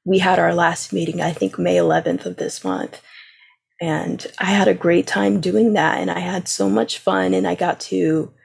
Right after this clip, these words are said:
express my values in a way that I never thought I could. I actually used my voice, which was really awesome.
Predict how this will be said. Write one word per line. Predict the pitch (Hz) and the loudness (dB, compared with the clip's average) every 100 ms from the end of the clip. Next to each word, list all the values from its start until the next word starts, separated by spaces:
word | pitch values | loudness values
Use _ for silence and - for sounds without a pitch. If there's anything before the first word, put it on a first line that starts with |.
| _ _ _ | _ _ _
express | - 202 - 202 185 - | -4 -2 0 2 2 0
my | 180 180 | 0 2
values | 180 165 170 175 185 180 190 - - | 2 2 2 0 -2 -2 -6 -10 -4
in | 202 | -2
a | |
way | 175 190 | 0 0
that | 175 165 | 2 2
I | 165 | 2
never | 165 156 175 | 0 -4 -4
thought | - 175 | -2 0
I | 160 | -2
could. | - - 160 - 165 - | -4 -6 -4 -2 -6 -6
I | 170 | -4
actually | 160 - 196 | -2 0 -2
used | 190 202 180 - | 2 0 0 0
my | 101 180 | 0 0
voice, | 190 185 92 - - - _ _ _ _ _ | 0 2 2 0 -8 -12 _ _ _ _ _
which | - - | -6 -4
was | 185 - | -6 0
really | 196 196 196 | 2 2 2
awesome. | 190 190 - 185 202 214 | 0 -2 -2 -2 0 -2